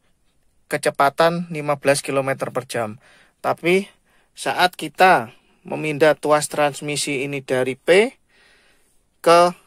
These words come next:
lainnya ya, ke R N D atau S L ya. Yang artinya kita akan jalan ya, Bro. Bagaimana caranya? Oke, simak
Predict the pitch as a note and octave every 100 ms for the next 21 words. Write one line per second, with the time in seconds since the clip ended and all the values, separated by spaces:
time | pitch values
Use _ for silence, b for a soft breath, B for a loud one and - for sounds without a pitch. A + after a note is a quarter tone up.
0 | b - D3+ D3 D3+ D3 C#3+ B2 A2+ -
1 | B2+ - D3 - D3 D3 - D3+ D#3+ E3
2 | - - D3+ B2 C#3 - C#3+ C3+ A#2 A#2
3 | b b b b b C#3 C#3 C#3 C3+ C#3
4 | D3+ E3+ F#3 b b b _ _ _ -
5 | - C#3 C#3 C#3+ C3+ B2 C3+ B2 A2 -
6 | B2 C3 b b b _ B2+ C3 C#3 C#3+
7 | C#3 C3+ C#3 D#3+ F#3 b b b _ -
8 | C3+ B2+ C3+ C3 b b b b b _
9 | _ _ _ _ - E3+ F3